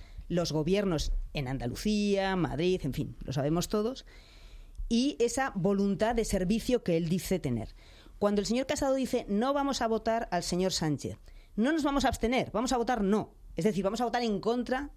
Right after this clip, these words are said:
de la elección como presidente de gobierno del líder del partido más votado. Pero una vez que sea presidente, que cuente con nosotros. Oiga, si no consigue ser presidente, esa oferta es un brindis al sol, no sirve para nada. Yo personalmente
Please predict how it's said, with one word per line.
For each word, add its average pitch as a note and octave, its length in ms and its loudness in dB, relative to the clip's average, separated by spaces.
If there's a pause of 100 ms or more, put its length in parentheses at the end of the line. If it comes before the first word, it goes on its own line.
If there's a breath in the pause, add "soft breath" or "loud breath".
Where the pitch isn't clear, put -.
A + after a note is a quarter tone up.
(140)
de E3 220 0
la G3 280 0 (140)
elección E3+ 400 0
como D3+ 160 -2
presidente F#3 360 -2
de A3 40 0
gobierno A3 440 0 (300)
del C#3 220 0
líder F#3+ 260 2
del F3 120 0
partido E3+ 360 -2
más D#3+ 120 2
votado. D#3+ 360 -2 (480 loud breath)
Pero B3+ 180 6
una F4+ 180 4
vez D4 140 2
que B3+ 100 0
sea A#3 180 0
presidente, C#4+ 600 0 (180)
que G3 140 0
cuente B3 280 2
con G#3 160 0
nosotros. G#3+ 580 -2 (260 loud breath)
Oiga, G#3+ 340 -2
si - 240 0
no A3 140 2
consigue A#3+ 340 2
ser A3 140 -2
presidente, A3+ 580 0
esa G#3+ 260 2
oferta G#3 460 0
es D#3+ 220 -4
un G3+ 100 2
brindis F#3+ 280 0
al C3 100 -2
sol, G#3 300 0 (240 soft breath)
no A3+ 120 2
sirve A3 220 0
para C3 180 -2
nada. E3 300 -2 (360 loud breath)
Yo A#3 140 0
personalmente B3 640 2